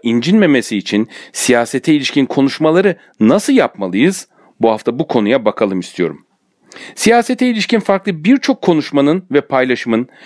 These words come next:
yoğun bir şekilde iddialaşmalar, zıtlıklar, evet amalar ve hatta reddedişler ile dolu olduğunu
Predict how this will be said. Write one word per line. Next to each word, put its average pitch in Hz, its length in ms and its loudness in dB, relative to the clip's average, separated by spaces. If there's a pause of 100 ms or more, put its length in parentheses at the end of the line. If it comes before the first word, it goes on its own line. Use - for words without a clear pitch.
(220)
yoğun 180 400 4
bir 208 120 0
şekilde 117 580 -2 (300)
iddialaşmalar, 175 1080 0 (320)
zıtlıklar, 180 800 0 (440)
evet 262 480 2
amalar 220 540 2 (280)
ve 131 60 4
hatta 175 420 0
reddedişler 175 720 0
ile 165 260 -2
dolu 170 180 2
olduğunu 120 560 0